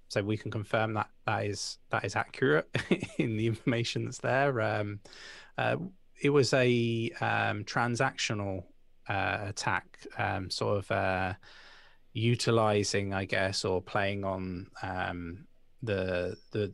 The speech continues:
the really low fees for, for transactions. And, and this, this has hurt many validators, and obviously we're a validator, so obviously there's an element of cost for, for us because of this. Um,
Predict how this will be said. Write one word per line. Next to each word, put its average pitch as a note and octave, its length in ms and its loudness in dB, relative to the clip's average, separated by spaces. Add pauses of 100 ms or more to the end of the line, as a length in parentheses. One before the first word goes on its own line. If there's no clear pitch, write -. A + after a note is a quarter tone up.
(160)
the A2 100 -2
really G#2+ 460 4
low G2 420 2
fees F#2 760 -2
for, G2 300 -2
for - 80 -10
transactions. F#2+ 880 -2
And, G#2 200 -4 (100)
and A#2+ 100 0
this, - 260 0 (400)
this C3 140 2
has - 140 4
hurt B2+ 340 4 (200)
many A#2 600 2
validators, A2 840 0
and G#2 100 -6
obviously G2+ 300 -4
we're G#2+ 240 4
a G2+ 40 0
validator, G#2 680 -2
so G2+ 240 -2
obviously G2+ 320 -6
there's G2+ 240 -6
an G2+ 60 -6
element G2+ 380 -4
of F#2+ 180 -2
cost - 420 -4
for, G2 320 -2
for G2+ 220 -2
us A2 160 2
because - 340 -6
of G#2+ 120 -2
this. A2+ 360 -2 (540)
Um, F#2+ 720 0